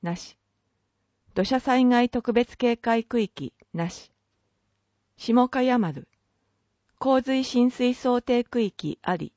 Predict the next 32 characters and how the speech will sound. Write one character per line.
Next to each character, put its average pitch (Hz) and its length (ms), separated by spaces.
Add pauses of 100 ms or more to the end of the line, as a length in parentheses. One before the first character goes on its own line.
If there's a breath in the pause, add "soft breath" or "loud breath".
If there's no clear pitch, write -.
(520)
最 247 300
大 269 200
浸 247 280
水 247 260
深 151 240
三 240 300
メ 254 160
ー - 20
ト 208 140
ル 180 100
か 180 140
ら 165 100
五 156 140
メ 214 160
ー - 20
ト 220 140
ル 208 100
未 202 140
満。 139 260 (960)
家 277 180
屋 226 200
倒 214 220
壊 208 280
等 185 220
氾 226 260
濫 247 220
想 247 260
定 240 220
区 262 160
域 165 320 (100)
な 180 140
し。 - 200